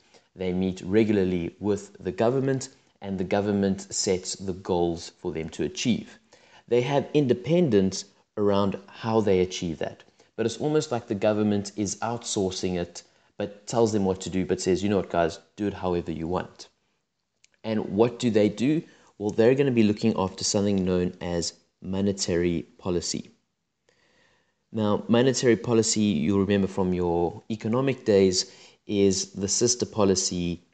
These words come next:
to something known as fiscal policy. Now, fiscal policy deals with, uh, you know, tax and government spending and, um, all those type of things.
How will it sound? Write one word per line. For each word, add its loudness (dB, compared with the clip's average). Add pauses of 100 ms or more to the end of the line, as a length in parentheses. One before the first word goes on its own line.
to -12
something -4
known -2
as -6 (280)
fiscal -2
policy. -10 (1300)
Now, -2
fiscal 2
policy 2
deals 2
with, 0
uh, -2 (180)
you -10
know, -4 (180)
tax -4
and -4
government -2
spending -4 (580)
and, -6
um, -4 (160)
all 0
those 6
type -8
of -20
things. -14